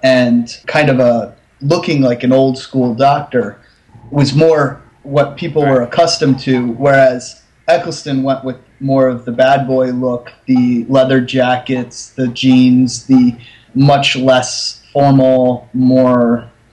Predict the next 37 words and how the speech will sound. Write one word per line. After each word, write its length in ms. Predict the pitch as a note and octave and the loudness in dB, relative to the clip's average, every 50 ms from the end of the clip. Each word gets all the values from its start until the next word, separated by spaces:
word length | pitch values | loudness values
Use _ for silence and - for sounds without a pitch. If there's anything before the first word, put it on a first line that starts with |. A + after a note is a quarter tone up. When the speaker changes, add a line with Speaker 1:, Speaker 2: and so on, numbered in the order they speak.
| _ | _
Speaker 1:
bad 380 | C3+ C3+ A#2+ C3+ B2+ B2+ A#2+ A2+ | -4 -2 0 2 2 2 2 0
boy, 220 | A#2+ A#2+ A2 G#2 A2 | -2 -4 -4 -4 -8
as 200 | G#2+ A2 - A2 | -8 -8 -10 -10
I 80 | - | -10
said. 400 | - - - - - - - - - _ _ _ _ _ _ _ | -10 -8 -6 -6 -6 -6 -8 -12 -18 _ _ _ _ _ _ _
So 640 | - - - C#3 C3 C3 B2+ B2+ B2+ B2+ A#2+ A#2+ - - | -6 -2 0 2 4 4 4 4 2 0 -2 -6 -12 -20
Speaker 2:
Yeah. 180 | - C#3 - - - - _ _ _ _ _ _ _ | -20 -20 -20 -20 -20 -20 _ _ _ _ _ _ _
Speaker 1:
I 80 | - C#3+ | -2 0
liked 380 | C#3 C#3+ C#3 C#3 C#3 - - - | 2 2 2 2 0 -4 -8 -6
when 160 | C#3 C3+ B2 | -4 -4 -4
Tennant 340 | - C3+ B2+ B2+ A#2 - - | -2 -4 -4 -4 -4 -8 -8
took 240 | - C3+ C3 - | -8 -8 -6 -2
over 320 | C3 B2+ A#2+ A#2+ B2 A#2+ A#2 | -2 -2 -2 -2 -2 -2 0
and 160 | A#2 A2+ A2+ | 0 0 0
went 200 | B2 A#2+ A#2+ - | 0 0 -2 -4
to 120 | - - C3 | -2 0 0
the 120 | B2 B2 | 4 4
more 220 | A#2+ A#2+ A#2+ A#2 A2+ | 4 4 4 2 -2
traditional 600 | - - C3 B2 B2+ A#2+ A#2+ - - B2 A2+ G#2 | -2 0 2 2 2 2 2 2 2 2 0 2
Doctor 640 | - - A#2 G#2 G2+ - - - G#2+ G#2 G#2 - - - - _ - | 0 0 0 0 0 -2 -4 -4 -4 -4 -4 -8 -14 -20 -20 _ -2
outfit. 540 | A#2+ A#2+ - - - - - - - - - - - - - _ - | 0 0 0 -2 -8 -4 -2 -2 -2 -2 -8 -14 -20 -20 -16 _ 0
It 80 | C#3 | 2
was 180 | C#3 C3 - - | 2 2 2 0
nice. 500 | B2 A#2+ - - - - - - - - _ _ - _ _ _ _ - | -2 -2 -2 -4 -8 -10 -10 -10 -12 -16 _ _ -20 _ _ _ _ -6
Speaker 2:
I 140 | E3 F3+ G3 | -4 -4 -4
think 300 | - - A#3+ G#3 D#3 - | -4 -8 -10 -10 -10 -10
Tennant's 360 | - F#3 F#3 F#3 F#3 - - - | -8 -8 -8 -8 -10 -12 -8 -6
outfit 340 | D#3 D#3+ D#3 - - D3+ | -6 -6 -6 -8 -12 -14
is 160 | C#3+ C3+ C3 - | -14 -14 -16 -14
much 280 | C#3+ C#3+ C#3 - - | -14 -14 -14 -16 -18
more 320 | - C3+ C3+ C3 B2 - _ _ _ _ _ _ _ _ _ _ | -14 -12 -12 -12 -12 -14 _ _ _ _ _ _ _ _ _ _
modern 400 | - B2 B2 C3 C3+ C3+ B2+ B2+ | -6 -4 -4 -2 -4 -6 -8 -10
than 160 | B2+ B2 A#2+ | -12 -16 -16
Matt 220 | A#2+ B2 A#2+ - - | -14 -14 -14 -14 -14
Smith's 400 | - - A#2+ B2+ C#3+ - - - | -18 -18 -18 -18 -18 -18 -20 -20
even, 260 | A2 G2+ G2+ G2 F#2 | -20 -20 -20 -20 -20
though. 220 | F#2+ G2 G2 G2 | -20 -20 -20 -20